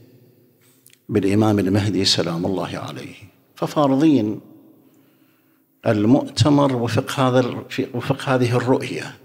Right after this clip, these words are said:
يعني ال-، البحث أو المؤتمر ليس مؤتمرًا لبيان، آه، الفقه الخلاف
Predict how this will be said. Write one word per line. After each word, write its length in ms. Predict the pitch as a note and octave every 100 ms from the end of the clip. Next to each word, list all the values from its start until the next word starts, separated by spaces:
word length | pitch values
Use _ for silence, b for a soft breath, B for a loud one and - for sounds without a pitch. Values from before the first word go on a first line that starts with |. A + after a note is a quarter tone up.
| - _ _ _ _ _ b b b b b -
يعني 300 | B2 E2+ B2
ال-، 180 | G#2 -
البحث 1000 | A2 G#2+ G2 D3+ - C#3 - - - A#2
أو 140 | G#2
المؤتمر 720 | G2+ B2+ - - C3+ C3 A#2+
ليس 340 | C#3 C3+ -
مؤتمرًا 960 | B2 A2 - - B2+ B2 B2 A#2+ A#2+ - - -
لبيان، 840 | G#2+ G2 G#2 A#2+ B2+ B2 C3 - - - - - - _ _ _ _ _ _ _ _ _ -
آه، 460 | - F#2 - A2+ G#2
الفقه 1080 | G2 G2 - - - - C#3+ C#3+ - C3+ C3
الخلاف 1200 | C3+ - - - - - G2+ F#2 - - -